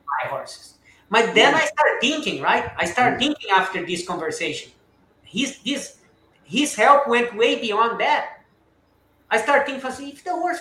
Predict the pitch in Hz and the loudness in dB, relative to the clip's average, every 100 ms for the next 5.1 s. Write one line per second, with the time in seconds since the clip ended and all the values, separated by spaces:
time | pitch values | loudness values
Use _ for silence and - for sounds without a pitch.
0 | - 302 - - 202 156 - _ _ _ | -8 -10 -10 -6 -4 -6 -12 _ _ _
1 | _ _ _ _ _ _ _ _ _ _ | _ _ _ _ _ _ _ _ _ _
2 | - 180 170 233 226 226 196 - - - | -2 -2 -2 -4 -4 0 0 -2 -10 -12
3 | 214 196 - 214 226 185 - 214 190 208 | -8 -8 -6 -2 -2 -2 -4 -4 -4 -6
4 | 196 202 185 202 196 - 233 302 294 165 | -8 -10 -4 -4 -4 -2 0 0 -2 -12